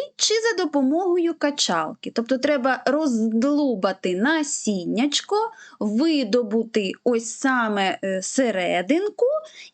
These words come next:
і розтерти або якось розім'яти за допомогою качалки чи у ступці.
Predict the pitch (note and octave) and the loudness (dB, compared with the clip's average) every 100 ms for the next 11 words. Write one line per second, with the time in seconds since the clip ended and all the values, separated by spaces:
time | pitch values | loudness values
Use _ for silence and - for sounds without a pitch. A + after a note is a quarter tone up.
0 | - F4+ D5 E5 - C4+ B3 A#3+ - C4+ | -2 0 2 -2 0 0 0 -4 -2 0
1 | F4 C5 C5+ B4 B4 - A3 G3+ F#3+ A#3+ | 2 -2 0 0 0 0 0 0 0 0
2 | E4 G#4 A#4+ B4 - _ - A3+ D4+ - | 2 2 -2 -4 -14 _ -2 0 0 0
3 | G4+ - - A#3 A#3 G#3 G#3 F3+ G3 G3 | -2 -2 -2 0 0 0 0 0 0 0
4 | A#3 D4 G#4 A4 - - G#3+ D#4 E4 C4 | 0 0 -2 -2 -6 -6 -2 0 0 0
5 | A#3+ A3+ D#4+ D#4 B3+ A#3+ G#3+ F#3+ - G#3+ | 0 2 2 2 0 0 -2 -4 0 0
6 | A3+ D4+ D4+ D4 - F#3+ G3+ A3 - - | 2 0 -2 -4 -2 -4 -2 -4 -6 -12
7 | E3+ - - - | -12 -12 -14 -14